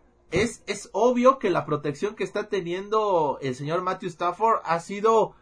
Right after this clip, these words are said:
ligeramente mejor a la que está teniendo Joe Burrow, que en varios de sus pases ha tenido que, que correr,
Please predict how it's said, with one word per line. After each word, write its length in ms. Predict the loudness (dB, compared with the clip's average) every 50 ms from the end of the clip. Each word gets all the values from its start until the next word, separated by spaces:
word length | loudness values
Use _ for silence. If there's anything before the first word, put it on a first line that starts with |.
| _ _ _ _ -4
ligeramente 680 | -4 -2 2 4 6 6 6 6 4 2 2 4 2
mejor 360 | 4 2 -2 2 8 8 8 8
a 80 | 8
la 160 | 4 2 0
que 80 | -2 -6
está 200 | -6 -6 -6 -4
teniendo 360 | -4 -6 -6 -6 -4 -4 0 2
Joe 140 | 2 2
Burrow, 420 | 2 0 0 0 2 4 2 2 0
que 80 | -2
en 80 | -4 0
varios 300 | 2 2 4 4 4 2
de 80 | 0 -2
sus 180 | -4 -4 -4
pases 380 | 0 0 2 2 0 -2 -6 -6
ha 100 | -8 -6
tenido 460 | -6 -6 -4 -4 -2 0 0 -2 -2
que, 420 | -2 -4 -2 0 0 -2 -4 -6 _ _ _ _ _ _ -6
que 180 | -6 -6 -4
correr, 600 | -2 0 2 2 4 4 4 4 4 2 0 -4